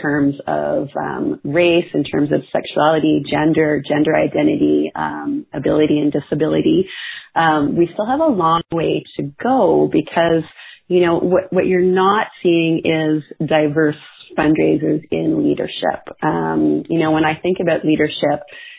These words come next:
and I think about boards in our se-, in our sector, um, you know, at some point the words,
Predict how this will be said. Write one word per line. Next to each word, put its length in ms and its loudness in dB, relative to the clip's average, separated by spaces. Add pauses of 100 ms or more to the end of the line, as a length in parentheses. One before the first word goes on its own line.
(160)
and 140 0
I 120 -4
think 160 -2
about 260 -2
boards 300 2
in 80 0
our 140 2
se-, 300 -2
in 80 4
our 120 2
sector, 580 0 (340)
um, 580 2
you 140 2
know, 140 4
at 180 -4
some 160 2
point 260 0
the 100 2
words, 360 2